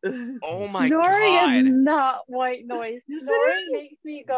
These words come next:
Speaker 2: Bro.
Speaker 3: absolutely
Speaker 1: <laughs>
Speaker 3: insane. I can't go on vacation with my parents anymore 'cause my dad snores so loud and I can't sleep in the same room as him.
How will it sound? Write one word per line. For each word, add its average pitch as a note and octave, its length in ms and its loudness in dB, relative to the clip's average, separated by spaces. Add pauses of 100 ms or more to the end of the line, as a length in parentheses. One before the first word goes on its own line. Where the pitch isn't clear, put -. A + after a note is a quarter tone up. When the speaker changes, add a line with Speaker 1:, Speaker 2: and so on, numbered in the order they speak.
(140)
Speaker 2:
Bro. C4 380 -2
Speaker 3:
absolutely A#3+ 680 -8
Speaker 1:
<laughs> - 40 -12
Speaker 3:
insane. G#3+ 880 -10 (380)
I C#4 160 0
can't E4+ 240 -2
go F4+ 180 -2
on E4+ 100 -6
vacation C#4+ 520 -8
with C#4 100 -8
my B3 200 -8
parents A#3 360 -12
anymore G#3 420 -8
'cause A3+ 140 -10
my A3+ 140 -4
dad G#3+ 320 0
snores C4 340 -6
so D4+ 140 -2
loud D4+ 280 -4
and A#3+ 100 -8
I A3+ 180 -14
can't A3 240 -10
sleep G#3+ 200 -16
in G#3 60 -20
the G3+ 120 -20
same G3+ 240 -20
room G3 220 -20
as G3 160 -20
him. F#3+ 260 -8